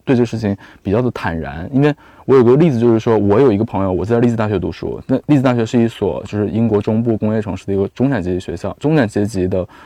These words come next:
呃，学生聚集著名的一个学校，就一个红砖学校。那我那个朋友他跟我讲，他说他是可以上剑桥的，我就很惊讶，我说，我说：“你可以上剑桥，你怎么会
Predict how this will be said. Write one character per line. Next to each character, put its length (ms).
呃， 240
学 180
生 180
聚 140
集 340
著 120
名 200
的 80
一 20
个 80
学 160
校， 140
就 80
一 20
个 60
红 160
砖 180
学 140
校。 200
那 380
我 160
那 80
个 60
朋 160
友 100
他 140
跟 120
我 60
讲， 140
他 100
说 60
他 120
是 80
可 120
以 20
上 160
剑 160
桥 120
的， 120
我 80
就 80
很 160
惊 180
讶， 140
我 80
说， 340
我 80
说 120
：“你 60
可 80
以 40
上 120
剑 80
桥， 140
你 60
怎 80
么 40
会 140